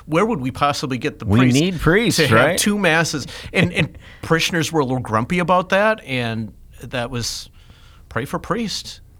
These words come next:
Speaker 2: Yeah.
Speaker 1: We, we don't have the, the priest power to, to do this simultaneously. And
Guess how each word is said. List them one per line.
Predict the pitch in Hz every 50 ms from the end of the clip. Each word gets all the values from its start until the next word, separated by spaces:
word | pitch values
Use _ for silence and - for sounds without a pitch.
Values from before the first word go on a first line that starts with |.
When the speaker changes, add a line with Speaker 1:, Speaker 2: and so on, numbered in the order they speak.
| - -
Speaker 2:
Yeah. | 95 90
Speaker 1:
We, | 92 92 - - -
we | 131 135
don't | 131 143 143 - -
have | 131 139 135 123 - - - -
the, | 127 117 117 117 117
the | - 110
priest | - - 180 196 175 -
power | - 143 120 113 113 113
to, | 113 113 104 - - - - -
to | - 127 120 117 113 110 - - - - 143 143
do | 151
this | 143 131 -
simultaneously. | 151 131 127 131 131 175 190 185 143 107 - - 117 113 113 120
And | 120 120 120 113